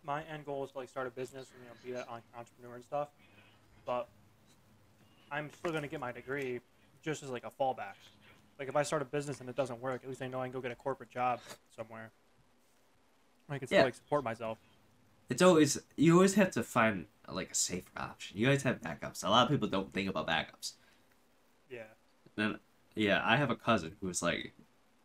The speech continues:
Speaker 2: who, she says that, like, her end goal is to make a lot of money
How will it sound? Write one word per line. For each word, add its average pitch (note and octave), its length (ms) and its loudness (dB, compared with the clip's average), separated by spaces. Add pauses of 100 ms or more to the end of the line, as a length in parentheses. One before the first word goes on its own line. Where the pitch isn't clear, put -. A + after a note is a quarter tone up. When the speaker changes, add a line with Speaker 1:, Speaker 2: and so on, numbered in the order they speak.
(200)
Speaker 2:
who, G2 500 2 (220)
she - 260 2
says A2 280 6
that, F2+ 220 2
like, E2+ 200 -4 (320)
her A#2 200 2
end A2+ 260 0
goal A2 400 2
is F#2 260 -6
to F2+ 180 -2
make F#2 220 -2
a F#2+ 60 0
lot E2 200 0
of D2+ 80 -10
money G2+ 320 0